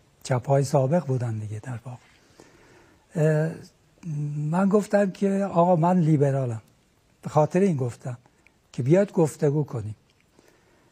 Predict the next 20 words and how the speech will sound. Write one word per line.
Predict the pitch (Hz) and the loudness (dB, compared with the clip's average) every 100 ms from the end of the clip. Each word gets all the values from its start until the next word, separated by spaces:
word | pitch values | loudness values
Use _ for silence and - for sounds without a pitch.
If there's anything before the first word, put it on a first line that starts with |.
| _ _ | _ _
اون | 175 190 | 2 2
چیزی | - 190 190 | 2 0 0
که | - | 0
شما | 147 147 147 | 2 4 4
راجع | 151 139 151 | 4 2 0
لیبرالیسم | 143 143 143 139 139 - 147 | 2 2 2 2 -2 -4 -2
میگید | 143 135 180 | 0 2 2
اون | 180 196 | 4 4
نیست، | 180 190 185 - - | 6 6 4 0 -6
اون | 170 156 | -2 -2
چیزی | - 147 151 | -2 -4 -4
که | - | -4
شما | - 143 147 | -2 -2 0
میگید | 139 160 170 | 0 0 0
یه | |
چیز | 170 170 160 | 0 0 0
دیگه | 156 151 147 151 | 4 2 4 0
است. | 117 - - _ _ _ _ _ _ - | -2 -10 -20 _ _ _ _ _ _ -20
شما | - 143 131 147 165 180 180 - _ _ - | -4 0 2 2 2 0 -4 -18 _ _ -8
یک | 131 147 165 - | -2 0 0 -4